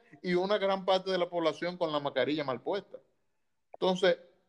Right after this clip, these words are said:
es un asunto también, Luis, que el gobierno, que el gobierno debe también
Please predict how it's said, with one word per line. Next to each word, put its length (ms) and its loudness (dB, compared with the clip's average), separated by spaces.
es 120 8
un 160 2
asunto 460 2
también, 420 2
Luis, 280 0
que 100 2
el 80 4
gobierno, 880 2
que 180 0
el 100 0
gobierno 840 0
debe 340 6
también 640 2